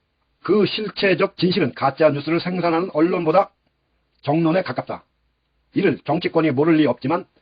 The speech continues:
그 효용성을 두고 공작하는 방식이 다를 뿐이다.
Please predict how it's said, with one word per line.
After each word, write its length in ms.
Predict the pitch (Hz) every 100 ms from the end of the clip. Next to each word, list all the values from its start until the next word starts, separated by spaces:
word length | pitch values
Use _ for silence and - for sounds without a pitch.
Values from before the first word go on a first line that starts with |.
| _ _ _ _ _ _
그 180 | - 208
효용성을 500 | 202 202 185 160 156
두고 220 | 135 175
공작하는 560 | 147 156 151 - 151 -
방식이 340 | 131 135 143
다를 200 | 131 151
뿐이다. 320 | 156 127 -